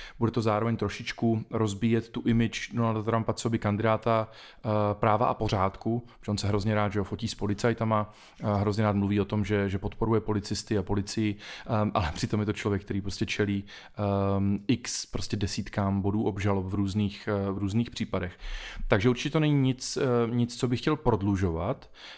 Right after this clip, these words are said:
Na druhou stranu tady tenhle, tady tenhle případ asi se zas až tak moc dlouho nepotáhne, ehm, a pokud skončí, eh, do léta,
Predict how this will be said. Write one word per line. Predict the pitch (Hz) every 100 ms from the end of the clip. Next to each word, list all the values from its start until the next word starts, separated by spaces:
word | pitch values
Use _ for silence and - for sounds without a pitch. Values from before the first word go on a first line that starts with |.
| - -
Na | 117
druhou | 123 139
stranu | - 123 123
tady | 120 117
tenhle, | 120 117 120 117
tady | 113 104
tenhle | 113 117
případ | - 110 - 110 110
asi | -
se | 120 117
zas | 101 -
až | -
tak | 120
moc | 123 110
dlouho | 110 113 123
nepotáhne, | 98 110 98 95 92
ehm, | 98 127 - - - - 110 104 104 107 -
a | 90
pokud | - - 127
skončí, | - 107 101 - 120 113 113 117 -
eh, | 113 107
do | 104
léta, | 104 101 - 90